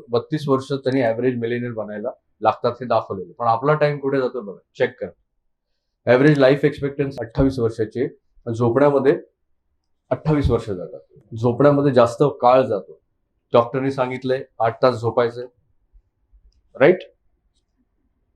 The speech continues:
आठ तास झोपणं हेल्थसाठी चांगलं आहे, ठीक आहे,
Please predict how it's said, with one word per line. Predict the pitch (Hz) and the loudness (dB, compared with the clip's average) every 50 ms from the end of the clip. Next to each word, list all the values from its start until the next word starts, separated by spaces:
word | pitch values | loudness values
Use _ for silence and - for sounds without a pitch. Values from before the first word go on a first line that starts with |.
| _ _ - _ _ _ _ _ - - | _ _ -20 _ _ _ _ _ -2 0
आठ | 120 123 123 - - | 0 0 0 2 2
तास | 135 123 110 | 2 2 2
झोपणं | 117 117 - - 123 117 | -2 -6 -4 -2 -2 0
हेल्थसाठी | 113 123 123 120 - 117 120 123 | 0 -2 -2 -2 -4 -2 -2 -2
चांगलं | 113 - 117 117 110 101 | 2 2 2 2 2 -2
आहे, | 90 - - 139 | -8 -6 -6 -6
ठीक | 127 - | -2 -2
आहे, | 101 - - _ | -4 -6 -6 _